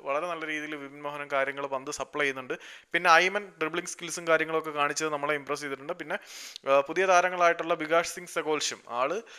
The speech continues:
മുഹമ്മദ് അനസിന് വേണ്ടി കഴിഞ്ഞ സീസണിൽ കളിച്ചതാണ്. പിന്നെ അമാവിയ, ഈ രണ്ട് നോർത്ത് ഈസ്റ്റ് പ്രദേശങ്ങളിൽ നിന്നുള്ള താരങ്ങൾ അത്യാവശ്യം ഡീസന്റ് പെർഫോമൻസ് തന്നെ കാഴ്ചവെച്ചു എന്ന് തന്നെ പറയേണ്ടി വരും. പക്ഷേ നമ്മുടെ ഇഷാൻ പണ്ഡിതയും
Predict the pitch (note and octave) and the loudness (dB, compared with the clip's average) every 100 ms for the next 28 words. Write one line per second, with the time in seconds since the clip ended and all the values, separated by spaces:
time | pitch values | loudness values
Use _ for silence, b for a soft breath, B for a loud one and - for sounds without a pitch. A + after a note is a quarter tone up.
0 | B B C3+ D#3+ F3 F#3 - F#3+ F#3+ F3+ | B B -6 0 0 0 -2 -2 2 2
1 | F3+ F3+ F3 F#3 F3 E3+ F3 D#3+ E3+ E3 | 2 -4 -8 -2 0 0 0 -2 -2 2
2 | D#3+ D#3+ F3 D#3+ C#3 C3+ E3 F3 F3 E3+ | 2 4 2 4 2 2 -2 -2 -2 -4
3 | D#3+ F3 F3 F3+ E3 - - D#3 D#3+ E3+ | -6 -8 -8 -8 -10 -14 -6 -4 -2 -4
4 | E3+ D#3+ D#3+ D#3 E3 D3 D3 D#3+ D3 D#3+ | -6 -6 -6 -2 2 4 4 2 2 4
5 | D#3+ F3+ D#3+ E3+ G3+ A3+ G#3+ E3 D#3 E3 | 4 2 -4 -2 0 0 2 0 -2 -4
6 | E3 D#3 D#3 C#3 C#3 D3+ C#3 D#3 C#3+ C#3+ | -4 -4 0 0 0 -6 -6 -6 -6 -4
7 | C#3+ C3 C3 C3 C3 G3 B B B B | -2 -2 0 0 -2 -6 B B B B
8 | - G3 C4 A#3 G#3 G#3 A#3 B B E3 | 6 10 10 10 10 8 8 B B 6
9 | A3 A#3+ A#3+ A3 G3+ G3 G3+ G#3+ _ | 10 10 8 6 4 4 2 -4 _